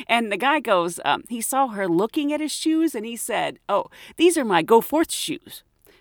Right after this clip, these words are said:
And she was like, "What?" And he goes, "My go forth shoes. You know, you can only go forth. You can't go back in these shoes." <laughs> And, and that jogged her memory. She said, "Oh, you know, I was a camp counselor in the South." And I was like, "I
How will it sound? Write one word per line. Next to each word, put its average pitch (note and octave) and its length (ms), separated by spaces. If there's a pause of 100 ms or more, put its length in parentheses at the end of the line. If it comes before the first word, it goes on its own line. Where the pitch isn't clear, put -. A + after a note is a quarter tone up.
(120)
And E3+ 100
she A#3 120
was F#3 140
like, D3 380 (760)
"What?" B3+ 400
And A#3+ 80
he C4 80
goes, A#3 160
"My B3+ 140
go E4 180
forth A4+ 340
shoes. - 460 (240)
You A#3 100
know, A3+ 80
you G#3+ 140
can - 220
only D4+ 280
go C4 260
forth. - 540 (120)
You C4+ 120
can't - 340
go A3 200
back - 520 (120)
in F3 100
these D3+ 160
shoes." - 460 (520)
<laughs> G4 80 (1200)
And, A#3 180
and G#3 200
that C5 320
jogged F#3+ 340
her F#3+ 100
memory. D#3+ 360
She G#3 160
said, G3 240
"Oh, G4+ 160
you G4 100
know, G4 220 (520)
I A#4 120
was A#4 100
a - 60
camp G#3 400
counselor F#3+ 640
in C3 100
the C#3 80
South." G3+ 500
And F3+ 120
I F3+ 80
was F3+ 120
like, D3+ 260
"I - 40